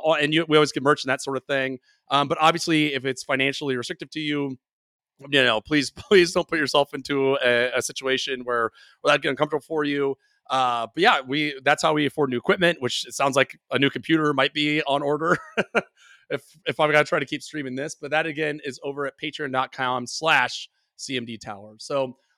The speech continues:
let's hop right into it. Um, and we do have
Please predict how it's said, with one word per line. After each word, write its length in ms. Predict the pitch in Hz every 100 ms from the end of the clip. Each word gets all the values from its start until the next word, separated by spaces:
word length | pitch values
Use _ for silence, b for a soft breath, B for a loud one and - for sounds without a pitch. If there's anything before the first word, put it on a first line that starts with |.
| -
let's 160 | 180 -
hop 240 | 190 202
right 180 | 202 175
into 320 | 170 156 165
it. 180 | 147 147 -
Um, 380 | 131 123 117 123
and 140 | 139 147
we 100 | 156
do 440 | 117 160 220 226
have 680 | 196 165 151 131 120 117 123